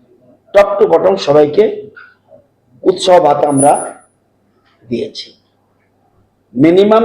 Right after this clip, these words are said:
চারশো টাকা, উপরে সতেরোশো টাকা পর্যন্ত। দুর্গাপূজা এবং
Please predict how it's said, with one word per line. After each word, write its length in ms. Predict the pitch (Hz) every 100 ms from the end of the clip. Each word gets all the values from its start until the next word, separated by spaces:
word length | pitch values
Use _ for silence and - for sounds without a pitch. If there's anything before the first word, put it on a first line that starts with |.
| -
চারশো 280 | 214 214 214 214
টাকা, 200 | 214 302 - _ _ _ _ _ _ _ _ _ _ _ - 180
উপরে 220 | 175 170 -
সতেরোশো 380 | 156 156 147 151
টাকা 140 | 147 135
পর্যন্ত। 320 | 127 - - - - _ _ _ _ _ _ _ _ _ - - - _ _ _ - - _ _ _ _ _ _ _ 123
দুর্গাপূজা 680 | 170 190 202 208 208 208 214
এবং 120 | 208